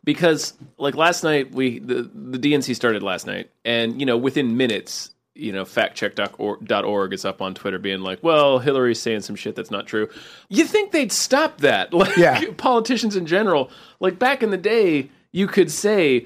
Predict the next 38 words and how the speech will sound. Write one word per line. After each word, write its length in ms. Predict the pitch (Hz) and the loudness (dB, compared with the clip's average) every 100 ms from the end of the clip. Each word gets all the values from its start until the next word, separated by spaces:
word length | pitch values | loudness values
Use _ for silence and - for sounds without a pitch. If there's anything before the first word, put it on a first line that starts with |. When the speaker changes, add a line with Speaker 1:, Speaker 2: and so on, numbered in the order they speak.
| - | -6
Speaker 1:
whatever 480 | - 139 147 131 123 | -4 4 6 6 4
the 80 | 117 | 2
fuck 300 | - 120 - | 2 0 2
you 80 | 120 | 0
wanted, 360 | 110 101 101 - | 0 0 -2 -2
and 200 | 120 131 | 0 4
nobody 320 | 131 123 123 | 4 4 4
would 180 | 113 113 | 4 6
ever 280 | 113 110 | 6 2
be 180 | 107 110 | 2 2
able 160 | 107 101 | 2 0
to 80 | 101 | 0
call 220 | 147 156 | 2 4
you 80 | 127 | 4
on 120 | 113 | 2
it. 80 | 110 | 0
But, 120 | 120 | 0
like, 140 | 123 | 0
now 380 | 127 156 160 139 | 2 2 4 2
we 200 | 131 131 | 2 0
have 380 | 131 135 127 98 _ | 4 4 4 -2 _
all 220 | 120 131 | 4 4
of 120 | 139 123 | 4 2
the 80 | |
world's 420 | 120 120 120 113 104 | 2 4 4 2 0
knowledge 480 | 101 110 127 127 - | 0 2 2 0 -2
at 120 | 104 | 0
our 100 | 101 | 0
hands 480 | 92 104 110 127 120 | 0 0 0 -2 -4
at, 200 | 101 - - - | -6 -6 -14 -16
at 100 | 107 107 104 107 107 110 | -12 -12 -12 -10 -4 0
any 120 | 110 117 | 0 2
given 240 | 120 110 | 2 0
moment. 420 | 104 113 165 180 - - - | -2 0 0 -4 -12 -20 -6
Speaker 2:
Yeah. 320 | 208 214 151 | 2 6 6
Speaker 1:
So 160 | 120 180 | 4 2
it's 100 | 160 | 4
like 240 | 170 156 | 2 0